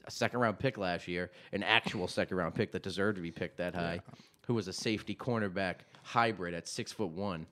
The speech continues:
Speaker 1: Uh, Camus Grugier, Grugier-Hill was a, uh, I mean, crazy a-, he's a crazy athlete. The guy, he jumps out of the gym. He's a, he's a bullet. He reads runs. He plays defense.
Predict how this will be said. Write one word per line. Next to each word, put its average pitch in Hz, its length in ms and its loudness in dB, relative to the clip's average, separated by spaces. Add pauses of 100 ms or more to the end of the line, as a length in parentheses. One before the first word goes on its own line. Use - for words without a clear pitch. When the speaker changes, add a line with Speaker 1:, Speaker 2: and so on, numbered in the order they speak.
(440)
Speaker 1:
Uh, 90 280 -2 (160)
Camus 139 320 4
Grugier, 123 460 4 (100)
Grugier-Hill 113 840 4 (460)
was 95 180 0
a, 95 120 4
uh, 87 300 4 (240)
I 87 60 -4
mean, 85 240 -2 (340)
crazy 175 460 2
a-, 160 160 0
he's 135 140 -4
a - 40 -4
crazy 156 460 2
athlete. 104 440 -2
The - 80 -16 (120)
guy, 110 140 0 (420)
he 101 60 -14
jumps 143 320 4
out 143 120 10
of 131 60 4
the 123 80 2
gym. 107 380 0 (280)
He's 113 220 -4
a, 107 180 4
he's 117 140 -2
a 110 60 2
bullet. 110 480 2 (680)
He - 100 -12
reads 127 320 2
runs. 110 640 4 (280)
He 139 100 -4
plays 143 200 4
defense. 107 640 -2